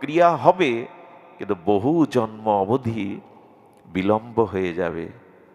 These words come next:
ভগবত কৃপা, হরিনামের মহিমা, কৃপা লাভ করতে গেলে শ্রী গুরু প্রদত্ত প্রসাদই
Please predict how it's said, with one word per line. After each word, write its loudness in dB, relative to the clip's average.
ভগবত 4
কৃপা, 4
হরিনামের -2
মহিমা, 2
কৃপা 4
লাভ 8
করতে 2
গেলে 2
শ্রী -8
গুরু -2
প্রদত্ত 2
প্রসাদই 2